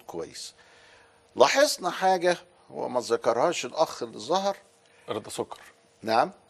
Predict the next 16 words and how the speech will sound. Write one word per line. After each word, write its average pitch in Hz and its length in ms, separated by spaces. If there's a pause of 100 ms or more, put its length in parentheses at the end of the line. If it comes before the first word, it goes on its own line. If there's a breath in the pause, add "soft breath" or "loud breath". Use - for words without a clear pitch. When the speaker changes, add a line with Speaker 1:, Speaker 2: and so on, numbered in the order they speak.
Speaker 2:
الأستاذ 107 260
رضا 120 220
سكر، 143 480
Speaker 1:
رضا 156 200
Speaker 2:
أحد - 80
Speaker 1:
سكر. - 100
Speaker 2:
المسؤولين 104 460
عن 92 60
بنك - 220
الطعام. - 300
نعم. - 100 (280)
Speaker 1:
إن 135 220
هم 294 260
جايبين، 170 460
آه، 160 80 (1120)
آه، 110 540